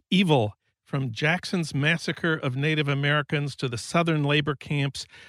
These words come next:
to the full embrace of torture in the Bush-Cheney administration is a single consistent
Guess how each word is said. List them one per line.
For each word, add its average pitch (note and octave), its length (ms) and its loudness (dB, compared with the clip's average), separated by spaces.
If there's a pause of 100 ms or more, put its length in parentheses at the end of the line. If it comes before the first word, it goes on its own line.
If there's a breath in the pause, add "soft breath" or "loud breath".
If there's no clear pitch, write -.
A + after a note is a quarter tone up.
(140 loud breath)
to D3 80 0
the C3 100 -2
full G#3+ 300 4
embrace E3+ 560 2
of B2 180 -4
torture F3+ 480 -2
in C#3 160 0
the C3+ 80 0
Bush-Cheney E3 960 -2
administration D3+ 960 0 (320 soft breath)
is D3 200 0
a B2 40 0
single G3+ 640 2
consistent - 800 0